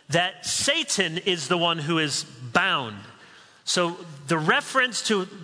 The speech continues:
the binding, the bound, and now released in part for a time tells us that we're not dealing with good angels, we're dealing with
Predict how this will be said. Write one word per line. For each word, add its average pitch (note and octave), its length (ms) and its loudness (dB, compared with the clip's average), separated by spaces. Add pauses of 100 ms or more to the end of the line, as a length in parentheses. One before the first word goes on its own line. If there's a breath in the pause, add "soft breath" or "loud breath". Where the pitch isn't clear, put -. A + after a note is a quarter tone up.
the D#3 100 0
binding, D3+ 800 0
the D#3 100 2
bound, F#3+ 580 2
and F3 200 0
now F3 200 2
released F3 760 0 (500 loud breath)
in F#3 160 0
part A#3+ 480 4
for F#3 200 2
a E3 60 2
time D3 720 2
tells C#4 480 2
us D3 260 2
that D#3 180 2
we're E3+ 160 2
not G3+ 280 0
dealing D3+ 340 0
with C#3+ 240 0 (400 loud breath)
good G3+ 160 4
angels, F#3 480 2
we're E3+ 120 2
dealing E3 340 0
with D#3+ 180 0